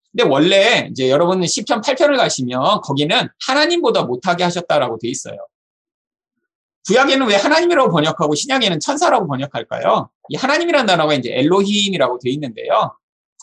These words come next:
이 엘로힘이라는 단어를 이제 신약 성경이 인용할 때는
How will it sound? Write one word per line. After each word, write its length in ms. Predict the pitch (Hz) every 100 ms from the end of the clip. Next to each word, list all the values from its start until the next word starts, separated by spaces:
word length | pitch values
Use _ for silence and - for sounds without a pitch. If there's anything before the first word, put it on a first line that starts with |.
| _
이 100 | 175
엘로힘이라는 800 | 165 165 247 277 247 175 170 190
단어를 760 | - 127 135 127 123 160 170 - _ _ _ _ -
이제 540 | 110 123 127 151 123 - _ _ _ _
신약 300 | - 262 311
성경이 400 | - 262 220 190 139
인용할 440 | 139 180 185 143
때는 420 | 123 143 240 135